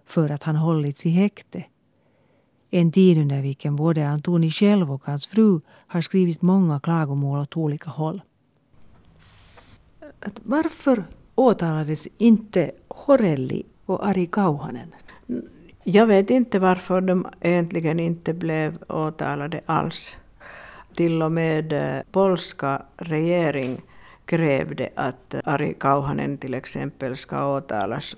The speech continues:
Speaker 2: och Horelli också. Naturligtvis var Arno Antoni den ämbetsman som gjorde beslut, men det var inrikesminister Horelli som politiskt sett måste godkänna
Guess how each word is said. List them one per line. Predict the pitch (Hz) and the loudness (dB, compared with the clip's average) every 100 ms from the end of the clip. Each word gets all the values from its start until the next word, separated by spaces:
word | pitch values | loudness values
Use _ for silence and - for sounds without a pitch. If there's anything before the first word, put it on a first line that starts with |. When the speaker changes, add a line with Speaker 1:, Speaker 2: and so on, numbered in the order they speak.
| - _ - | -20 _ -8
Speaker 2:
och | - - | -6 -6
Horelli | - - 156 160 156 151 139 - | -10 -8 -4 -2 -2 -4 -6 -10
också. | - 156 - - 202 208 - - - - - - - | -10 -10 -8 -4 -2 -4 -10 -20 -20 -20 -20 -20 -20
Naturligtvis | - - - 151 160 151 143 160 147 151 | -20 -14 -8 -4 0 0 -2 -4 -4 -2
var | 151 143 135 - - | -4 -4 -6 -12 -8
Arno | 147 160 156 | -6 -4 -4
Antoni | 143 143 - 175 156 143 | -4 -4 -2 0 0 -2
den | 151 151 147 - - - | -2 -2 -4 -8 -10 -2
ämbetsman | 160 160 147 147 151 147 135 131 135 - - | 0 2 0 0 -4 -6 -6 -6 -8 -12 -18
som | - 135 139 131 127 - | -12 -10 -8 -8 -10 -8
gjorde | 151 151 143 131 | -4 -2 -2 -4
beslut, | - - 170 175 214 214 - - - - | -6 -6 -4 -2 -2 -4 -12 -16 -16 -14
men | - 156 147 | -6 -2 0
det | 147 | 2
var | 143 139 - _ | 2 0 -6 _
inrikesminister | 160 151 160 160 151 131 127 - 131 | -4 0 0 -2 -8 -6 -6 -6 -8
Horelli | 143 147 180 196 190 180 | -6 -4 0 0 0 -4
som | 165 160 151 147 - - | -4 -4 -4 -8 -14 -6
politiskt | 147 147 160 156 - - - | -2 0 0 -2 -6 -8 -8
sett | - - - - - - - | -10 -10 -14 -16 -16 -16 -6
måste | 175 165 160 | -4 -4 -6
godkänna | 160 151 147 - 127 131 135 131 | -2 -2 -2 -6 -6 -6 -4 -6